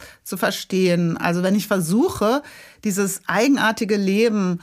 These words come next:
äh, ein Tiefseeanglerfisch oder, oder ein Wurm, den ich sehen kann, oder auch sogar Mikroben. Also ich habe ja in meinem Leben auch ganz viel Zeit verbracht damit,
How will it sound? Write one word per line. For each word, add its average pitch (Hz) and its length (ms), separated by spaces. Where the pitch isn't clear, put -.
äh, 208 200
ein 214 120
Tiefseeanglerfisch 190 1160
oder, 196 400
oder 208 160
ein 190 260
Wurm, 247 320
den 208 140
ich 208 120
sehen 208 160
kann, 226 140
oder 240 220
auch 247 60
sogar 233 260
Mikroben. 254 560
Also 190 160
ich 190 100
habe 208 160
ja 208 120
in 208 80
meinem 190 180
Leben 202 420
auch - 180
ganz 247 380
viel 240 400
Zeit 180 320
verbracht 196 420
damit, 190 360